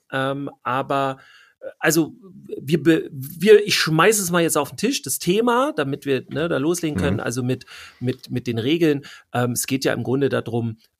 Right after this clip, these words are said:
Speaker 1: ähm, dass man diese Regeln bespricht, dass jeder von den Regeln weiß und dann auch jeder weiß, äh, wie sind die Konsequenzen. Also es gibt diesen Fahrplan, ne, vo-, de-, was da passiert.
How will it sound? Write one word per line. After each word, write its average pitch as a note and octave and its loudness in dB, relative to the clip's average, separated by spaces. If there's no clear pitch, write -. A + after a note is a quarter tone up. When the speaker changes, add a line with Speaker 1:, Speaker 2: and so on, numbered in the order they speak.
Speaker 1:
ähm, G#2 -4
dass A#2 -2
man A#2+ -2
diese A2 -6
Regeln B2+ -2
bespricht, - -2
dass - -8
jeder C#3+ 4
von B2+ -2
den A#2 -2
Regeln G#2 -6
weiß F#3+ 2
und A#2+ -6
dann B2+ -2
auch A2 -14
jeder C#3 0
weiß, C3 0
äh, A#2 -4
wie C3 -8
sind B2+ 0
die A#2+ -6
Konsequenzen. A#2 -2
Also A2+ -2
es - -6
gibt F3 -2
diesen C#3+ -2
Fahrplan, A#2+ 0
ne, D3+ 2
vo-, - -6
de-, - -6
was B2+ -2
da B2+ 0
passiert. B2+ 0